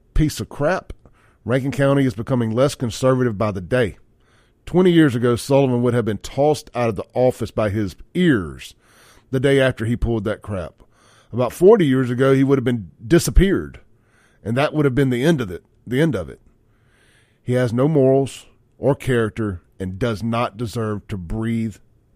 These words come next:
my oxygen." If guilty, I concur. And frankly, again,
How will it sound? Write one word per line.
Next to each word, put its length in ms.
my 160
oxygen." 720
If 240
guilty, 500
I 140
concur. 440
And 160
frankly, 560
again, 420